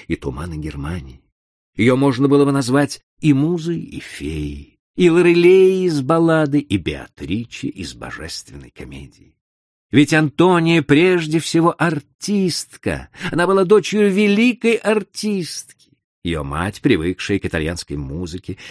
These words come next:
в один прекрасный день вступила в единоборство с музыкой немецкой. На нее свалилась партитура Глюковой Альцесты, и она получила приказание от своего мужа, маэстро Готлиба,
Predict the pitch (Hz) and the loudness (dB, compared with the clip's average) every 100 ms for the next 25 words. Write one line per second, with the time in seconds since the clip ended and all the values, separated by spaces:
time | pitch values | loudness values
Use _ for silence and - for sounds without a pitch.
0 | - 95 113 156 156 147 - 127 147 - | -8 -2 2 2 2 -2 0 0 0 0
1 | 143 131 151 143 - 143 185 185 185 110 | 0 2 2 0 -2 -2 2 4 4 2
2 | 104 170 180 185 180 214 202 - 190 190 | 2 2 2 0 2 0 0 -6 -4 -4
3 | - 165 180 170 170 165 165 156 143 110 | -2 -2 0 -2 -2 -2 -2 0 0 -2
4 | - - - _ _ _ _ _ _ 95 | -8 -14 -20 _ _ _ _ _ _ -6
5 | 117 135 147 - 127 131 143 139 - 127 | 0 4 2 2 0 2 4 2 0 -4
6 | - 120 143 143 127 143 147 143 160 151 | -2 -2 2 2 4 6 6 4 4 4
7 | 147 147 147 - - 147 117 - - 95 | 2 0 -2 -2 -4 -2 -2 -4 -6 -6
8 | - 139 85 73 - 80 76 82 80 87 | -6 -4 -4 -4 -8 -8 -6 -8 -6 -6
9 | 82 76 87 82 82 - 82 85 73 76 | -6 -6 -6 -4 -8 -8 -4 -4 -2 -6
10 | 76 135 127 262 80 - - 71 92 135 | -2 -2 0 -2 -2 -6 -10 -4 -4 -2
11 | 135 127 | -2 -2